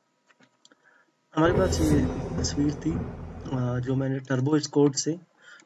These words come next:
Turbo Squad एक वेबसाइट है जहाँ से आप, अ,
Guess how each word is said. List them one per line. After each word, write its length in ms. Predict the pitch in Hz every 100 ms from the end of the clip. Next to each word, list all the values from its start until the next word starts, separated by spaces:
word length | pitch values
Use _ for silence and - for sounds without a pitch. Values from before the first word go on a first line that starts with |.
| _ 139
Turbo 220 | 147 160
Squad 260 | - 165 156
एक 200 | 135 127
वेबसाइट 460 | 131 127 135 151
है 140 | 147 156
जहाँ 300 | 143 131 135
से 220 | 131 147 -
आप, 280 | 131 123 123 -
अ, 960 | 135 131 131 - - - - - -